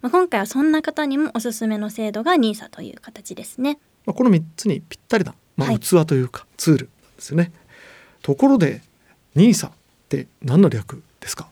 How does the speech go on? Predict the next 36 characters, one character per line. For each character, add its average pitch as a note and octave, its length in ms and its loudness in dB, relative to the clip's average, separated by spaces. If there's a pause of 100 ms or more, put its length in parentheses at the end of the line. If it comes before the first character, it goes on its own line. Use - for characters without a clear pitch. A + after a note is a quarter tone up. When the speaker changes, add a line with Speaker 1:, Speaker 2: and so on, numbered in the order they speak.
(120)
Speaker 2:
横 - 140 -14
川 C3+ 60 -14
さ - 80 -18
ん？ - 40 -20 (180)
Speaker 1:
私、 B3+ 340 -4
こ - 100 -4
れ B3+ 100 0
全 C#4 300 2
然 C#4 300 -2
あ A#3+ 40 2
や A#3+ 140 2
ふ B3 80 -2
や A3+ 140 2
な A3 100 0
ん G3+ 80 -8
で - 60 -12
す - 120 -14
よ - 120 -12
ね。 - 160 -14 (460)
Speaker 2:
<laughs> F4 460 2
日 G3 120 6
本 F4 260 2
語 G4+ 100 4
だ G4+ 140 4
と C#4 140 2
な E3+ 120 4
ん F3 80 -2
て D#3 120 -6
言 G#2+ 80 -10
う - 20 -12
ん G#2 60 -12
で G#2 60 -12
し - 100 -14
た D#3 60 -18
っ - 60 -18
け？ - 180 -20